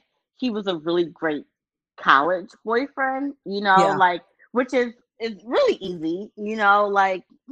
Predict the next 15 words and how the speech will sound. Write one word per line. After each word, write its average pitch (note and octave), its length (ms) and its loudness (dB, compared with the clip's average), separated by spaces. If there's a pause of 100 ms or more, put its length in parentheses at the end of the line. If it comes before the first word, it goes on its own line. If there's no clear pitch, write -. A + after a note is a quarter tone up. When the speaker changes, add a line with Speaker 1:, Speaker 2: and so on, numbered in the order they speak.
(240)
Speaker 1:
okay, G3 140 -8
you G3+ 220 -10
come A#3 220 -8
over A#3 160 -2
to C4 120 -10
my A3 160 4
dorm, A3 340 0
I G3 100 0
come G#3 120 -8
over G3+ 180 -8
to G3+ 140 -12
your G3+ 260 -2
dorm, G3+ 460 -2
you G3 140 -4
know, F#3+ 340 2